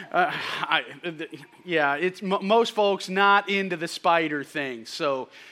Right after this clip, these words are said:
you know, if you actually thought there'd be big hairy spiders released, <laughs> yeah, you'd be outta here. You don't believe it, so you did nothing about it.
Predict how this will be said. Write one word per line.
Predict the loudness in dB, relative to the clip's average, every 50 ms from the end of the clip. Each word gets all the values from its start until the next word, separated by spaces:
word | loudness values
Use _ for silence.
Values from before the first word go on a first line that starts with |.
| -12 _
you | -2 -2
know, | 0
if | 0 -2 -2 -2
you | -2 0 2
actually | 4 4 4 2 2 2 2 2 4
thought | 6 6 6 6 6 4
there'd | 0 0 0
be | 0 0
big | 4 4 4 4 6
hairy | 6 6 6 4 4 0
spiders | -2 2 4 4 4 4 4 0 -2 -2 0
released, | -2 0 0 0 -4 -4 -6 -8 -12 -16 -18 -20 -20
<laughs> | -20 -16 -4 2
yeah, | 2 2 2 0 -2
you'd | -2 -2 -2 0
be | 0 2 4
outta | 4 4 2 0
here. | -2 -6 -8 -10 -12 _ _ _ _ _ _ _ _ _ _ _ _ _ _ _ _ _ _ _ _ _ _ _ _ _ _ _ _ _ _ _ _ _ _ _ _ _
You | 0 2
don't | 2 2 2
believe | 2 4 6 6 6 6 4
it, | 2 -2 -4 -12 -20 -20 -20 -20 -20 -20 _ _ _ _ _ _ _ _ _ _ _ _ _ _ _ _ _ _
so | _ -6 -4
you | -4 0
did | 2 2 2 4
nothing | 2 2 2 2 -2 -4 0
about | 0 2 0 0 0
it. | -4